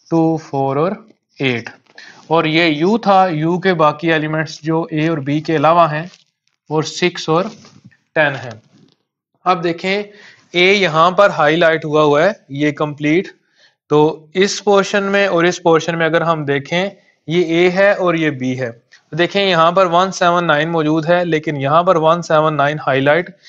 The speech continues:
नहीं है। इसी तरह यहाँ पर टू फ़ोर एट हाईलाइट नहीं है, यहाँ पर टू फ़ोर एट हाईलाइट है।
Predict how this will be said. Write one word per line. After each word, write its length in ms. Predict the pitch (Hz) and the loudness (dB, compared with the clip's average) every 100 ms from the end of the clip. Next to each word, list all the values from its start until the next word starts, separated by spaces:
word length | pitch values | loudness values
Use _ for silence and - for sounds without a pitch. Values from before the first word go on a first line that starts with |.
| - _ - | -20 _ -6
नहीं 320 | 151 147 165 | -2 -2 -4
है। 180 | 139 139 | -4 -6
इसी 260 | 147 160 190 | -6 -6 0
तरह 180 | 185 180 | 2 2
यहाँ 320 | 165 151 175 | 0 0 0
पर 160 | 190 190 | 2 0
टू 240 | 202 226 | 0 -2
फ़ोर 300 | 208 190 190 185 | 0 0 0 -2
एट 200 | 175 180 | -4 -4
हाईलाइट 420 | - 156 160 165 | 0 2 2 0
नहीं 300 | 160 160 160 | -2 -6 -6
है, 140 | 165 180 _ _ _ _ | -6 -8 _ _ _ _
यहाँ 280 | 151 147 156 | -2 2 2
पर 180 | 165 175 170 | 2 0 2
टू 200 | 196 196 | 0 2
फ़ोर 300 | - 156 156 | 2 2 4
एट 200 | 156 160 | 2 -2
हाईलाइट 540 | - 135 131 123 120 | -2 0 2 2 0
है। 120 | 131 | -4